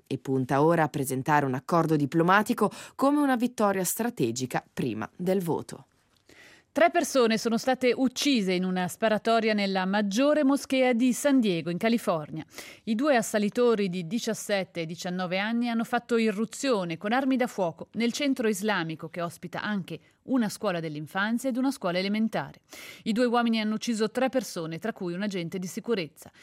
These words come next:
Speaker 2: Sono poi stati trovati morti in un'auto vicino al luogo di culto per ferite autoinferte, hanno annunciato questa notte le autorità statunitensi, che al momento parlano di crimine d'odio non per forza islamofobico.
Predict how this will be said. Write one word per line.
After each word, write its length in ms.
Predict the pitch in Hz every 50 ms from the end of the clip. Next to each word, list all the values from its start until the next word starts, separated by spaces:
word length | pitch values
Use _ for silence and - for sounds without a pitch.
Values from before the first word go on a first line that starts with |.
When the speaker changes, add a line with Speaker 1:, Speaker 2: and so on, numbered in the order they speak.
| - - - -
Speaker 2:
Sono 260 | - - 285 277 -
poi 120 | - 233
stati 260 | 220 - 240 - 233
trovati 420 | 208 208 208 196 196 185 - 202 190
morti 400 | 208 226 226 208 190 - - 185
in 80 | 175
un'auto 480 | 180 190 208 226 220 196 180 170 - 175
vicino 420 | 165 190 - - - 294 262 262
al 80 | 247 240
luogo 240 | 233 233 233 220 240
di 120 | 208 233
culto 440 | - - 208 185 170 147 - 185 - _ _
per 220 | - 208 190 165
ferite 480 | - - 247 247 202 180 - - 208 -
autoinferte, 1040 | - 208 220 226 240 233 - 262 254 254 233 - - 226 185 151 143 - - - 175
hanno 240 | 160 156 165 165 165
annunciato 800 | 165 170 170 170 175 165 - - 202 170 160 - 170 160 - - - - - - - -
questa 280 | - 208 - - 226
notte 280 | 220 190 165 - - 196
le 80 | 202
autorità 440 | 202 202 190 226 220 226 - - 208
statunitensi, 840 | 208 - - 233 214 233 240 233 233 - 208 175 156 151 - - -
che 100 | - -
al 100 | 165 160
momento 420 | 170 175 190 214 233 240 226 262 254
parlano 480 | - 226 208 202 196 202 196 196 190
di 220 | 185 170 180 170 -
crimine 560 | - - 233 247 247 233 196 180 165 165 170
d'odio 420 | 165 185 165 147 143 143 175 151 - -
non 340 | 220 240 262 269 277 277
per 120 | - 294 285
forza 480 | - - 170 147 143 - - - - - -
islamofobico. 840 | - 226 - 240 240 233 262 - - 175 135 - - - - -